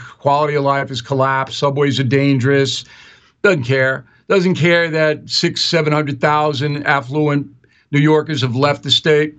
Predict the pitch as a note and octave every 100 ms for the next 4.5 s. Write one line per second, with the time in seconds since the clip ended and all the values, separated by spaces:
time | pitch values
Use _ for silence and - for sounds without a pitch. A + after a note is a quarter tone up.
0 | _ F#3+ D#3 A#2+ _ F3+ D#3+ B2+ B2+ A#2+
1 | B2+ - _ _ _ _ D#3+ E3+ F3 D3
2 | F3 F#3 F3+ F3+ E3+ B2+ E3+ - D#3 D3+
3 | D#3 D#3 D#3 - D3+ B2+ D3 D3 C#3+ -
4 | D#3 D3+ D3+ D3+ D3+